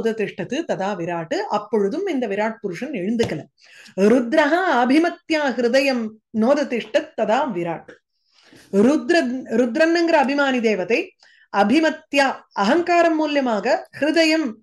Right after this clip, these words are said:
ஹிருதயத்திற்குள் நுழைந்தான். ந உததிஷ்டது ததா விராட். அப்பொழுதும் இந்த விராட் புருஷன் எழுந்துக்கல. இப்ப எப்ப எழுந்துட்டார் கடைசியில? சித்தேன ஹிருதயம் சைத்யஹ க்ஷேத்ரஜ்ஞ பிராவிஷத்யதா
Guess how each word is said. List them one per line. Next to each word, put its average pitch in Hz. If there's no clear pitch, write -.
ஹிருதயத்திற்குள் 302
நுழைந்தான். 240
ந 320
உததிஷ்டது 269
ததா 214
விராட். 262
அப்பொழுதும் 240
இந்த 294
விராட் 233
புருஷன் 220
எழுந்துக்கல. 185
இப்ப 196
எப்ப 202
எழுந்துட்டார் 262
கடைசியில? 233
சித்தேன 277
ஹிருதயம் 269
சைத்யஹ 220
க்ஷேத்ரஜ்ஞ 233
பிராவிஷத்யதா 196